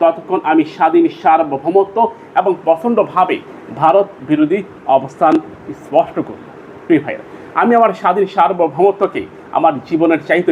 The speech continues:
বেশি ভালোবাসি, মনে রাখবেন। ওরা আমাদেরকে ভয় দেখায়। আমার এখানে একটা কমেন্টের স্ক্রিনশট দেখতেছেন যে ওরা আমাকে কী ধরনের হুমকি ধমকি দিচ্ছে। আমি কখনোই স্ক্রিনশট শেয়ার করি না, কিন্তু এটা করতে বাধ্য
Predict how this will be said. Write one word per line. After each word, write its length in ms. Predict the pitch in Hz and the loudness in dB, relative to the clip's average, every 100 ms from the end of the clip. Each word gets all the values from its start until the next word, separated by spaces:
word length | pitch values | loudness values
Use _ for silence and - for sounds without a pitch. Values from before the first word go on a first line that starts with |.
| 143 | -2
বেশি 180 | 139 143 | -2 -4
ভালোবাসি, 460 | - 143 - - - - - - - - 143 | -2 -2 -2 -6 -14 -20 -20 -20 -20 -6 0
মনে 140 | 160 123 | 2 2
রাখবেন। 260 | 107 73 - - - 160 | -4 -8 -18 -20 -10 0
ওরা 120 | 240 247 | 2 4
আমাদেরকে 320 | 220 214 233 208 - | 2 0 0 -2 0
ভয় 180 | 185 156 | 0 0
দেখায়। 300 | 135 117 - - - - - - | -4 -8 -14 -20 -20 -20 -18 -2
আমার 140 | 180 226 | 2 2
এখানে 220 | 214 240 202 147 151 | 2 2 2 0 -4
একটা 140 | 147 156 | -6 0
কমেন্টের 360 | 160 185 190 170 156 | 0 2 0 0 -2
স্ক্রিনশট 360 | 190 - 185 - | -4 0 0 2
দেখতেছেন 340 | 165 175 202 214 - - - - 156 | -2 -2 -2 -2 -6 -18 -20 -14 -2
যে 80 | 175 - | -2 2
ওরা 140 | 190 180 | 4 4
আমাকে 220 | 175 - 160 - | 2 0 -2 -4
কী 100 | 202 180 | -4 0
ধরনের 280 | 175 180 139 | 2 2 0
হুমকি 240 | 147 160 151 | 0 0 0
ধমকি 220 | 156 156 175 | 0 2 2
দিচ্ছে। 280 | 170 - 202 208 - - - | 0 0 0 0 -4 -8 -2
আমি 120 | 208 202 | 0 0
কখনোই 340 | 185 277 254 196 | 2 2 2 0
স্ক্রিনশট 340 | - 208 214 - | -4 -4 -4 -2
শেয়ার 180 | 208 190 190 | -2 -2 0
করি 140 | 156 - | -2 -2
না, 60 | - - - | -10 -18 -8
কিন্তু 160 | - 185 185 | -6 -2 0
এটা 140 | 202 202 | 0 0
করতে 180 | 190 185 | 0 2
বাধ্য 160 | 143 156 | 2 2